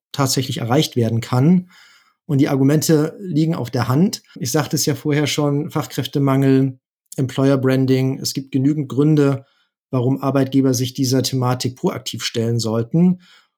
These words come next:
Und nochmal eine Lanze für die Quote. Man darf ja nicht vergessen, der Gesetzgeber hat ja immerhin auch einen staatlichen Auftrag, der sich aus Artikel drei Absatz zwei Grundgesetz ableitet, nämlich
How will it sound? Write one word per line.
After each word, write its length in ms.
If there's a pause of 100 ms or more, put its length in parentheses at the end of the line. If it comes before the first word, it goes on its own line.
(120)
Und 320
nochmal 480
eine 180
Lanze 380
für 100
die 140
Quote. 580
Man 160
darf 180
ja 60
nicht 200
vergessen, 640 (680)
der 240
Gesetzgeber 640
hat 180
ja 100
immerhin 380
auch 140
einen 160
staatlichen 440
Auftrag, 580
der 120
sich 220
aus 80
Artikel 600
drei 280
Absatz 420
zwei 240
Grundgesetz 560
ableitet, 560
nämlich 420